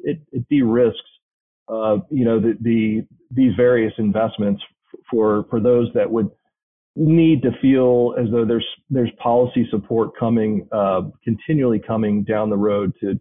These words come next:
to support the, the businesses as they evolve and they mature and they,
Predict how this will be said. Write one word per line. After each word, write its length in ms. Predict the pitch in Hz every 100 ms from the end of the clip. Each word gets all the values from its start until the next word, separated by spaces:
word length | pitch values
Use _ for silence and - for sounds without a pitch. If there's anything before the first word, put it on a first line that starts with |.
| -
to 120 | 98 101
support 440 | 98 110 104 98 _ _
the, 100 | 113 - 120
the 40 |
businesses 540 | 104 120 110 101 113
as 220 | 117 123 107
they 140 | 107 107
evolve 580 | 107 98 104 107 110 101 -
and 140 | 107
they 100 | 107
mature 640 | 104 104 - 110 107 101 _ _ _ _ _
and 160 | 117 110
they, 160 | 113